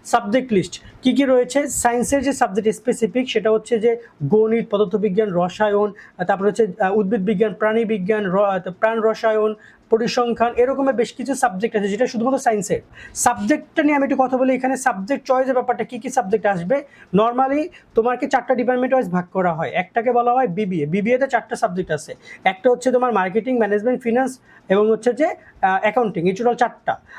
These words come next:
আবার যদি তোমার বিএ মানে ব্যাচেলর অফ আর্টস মানবিকে, সেখানে বাংলা, ইংরেজি, ইতিহাস, ইসলাম ইতিহাস, ইসলাম শিক্ষা,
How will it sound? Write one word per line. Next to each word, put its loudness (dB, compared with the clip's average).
আবার 2
যদি -4
তোমার 2
বিএ 0
মানে 2
ব্যাচেলর 0
অফ -4
আর্টস -2
মানবিকে, 0
সেখানে -2
বাংলা, 0
ইংরেজি, -2
ইতিহাস, -2
ইসলাম 0
ইতিহাস, 0
ইসলাম -2
শিক্ষা, -2